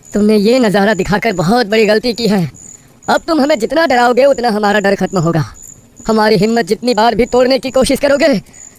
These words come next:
हमारी हिम्मत उतनी ज्यादा बढ़ेगी। और अब अगर सचमुच भी मेरी बेटी का कटा हुआ सर तुम मेरे सामने ला दोगे ना,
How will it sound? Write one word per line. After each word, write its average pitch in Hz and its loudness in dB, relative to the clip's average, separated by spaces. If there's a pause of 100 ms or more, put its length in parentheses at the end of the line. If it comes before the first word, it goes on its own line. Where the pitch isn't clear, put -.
(120)
हमारी 170 -2
हिम्मत 180 -2
उतनी 175 0
ज्यादा 170 0
बढ़ेगी। 156 -2 (500)
और 233 2
अब 320 2
अगर 294 2
सचमुच 277 -2
भी 240 -2
मेरी 277 0
बेटी 262 -2
का 277 -2
कटा 254 -2
हुआ 247 0
सर 247 -2
तुम 262 -2
मेरे 269 0
सामने 254 0
ला 240 2
दोगे 247 0
ना, 262 0